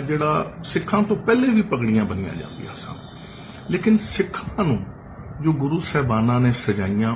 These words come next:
ਉਹ ਦਸਤਾਰ ਹੈਗੀ ਹੈ, ਦਸਤ ਯਾਰ, ਉਸ ਗੁਰੂ ਦਾ ਹੱਥ ਤੁਹਾਡੇ ਸਿਰ ਦੇ ਉੱਪਰ। ਔਰ ਇੱਕ ਹੋਰ ਗੱਲ,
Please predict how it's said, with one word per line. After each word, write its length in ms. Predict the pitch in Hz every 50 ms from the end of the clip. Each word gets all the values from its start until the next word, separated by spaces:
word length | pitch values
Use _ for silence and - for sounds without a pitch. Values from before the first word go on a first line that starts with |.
| 120 -
ਉਹ 120 | 175 180 139
ਦਸਤਾਰ 600 | 120 110 95 - - - - 104 95 92 95 92
ਹੈਗੀ 220 | 101 - - - -
ਹੈ, 220 | - - - - - - - - - - - - - - - - 117
ਦਸਤ 320 | 113 143 156 151 - - 143
ਯਾਰ, 500 | 123 107 98 90 87 87 87 90 - - - - - - - - -
ਉਸ 280 | 156 160 147 - - - 131
ਗੁਰੂ 260 | 123 123 127 139 135
ਦਾ 300 | 123 113 104 104 104 120 123 - -
ਹੱਥ 280 | 90 92 92 - - - -
ਤੁਹਾਡੇ 240 | - 95 - - 104
ਸਿਰ 220 | - - - 113 -
ਦੇ 160 | - - -
ਉੱਪਰ। 1080 | - - - - - - - - - - - - - - - - - - - - - -
ਔਰ 60 | 220
ਇੱਕ 140 | 254 247 -
ਹੋਰ 200 | 202 185 202 208
ਗੱਲ, 220 | 156 113 92 90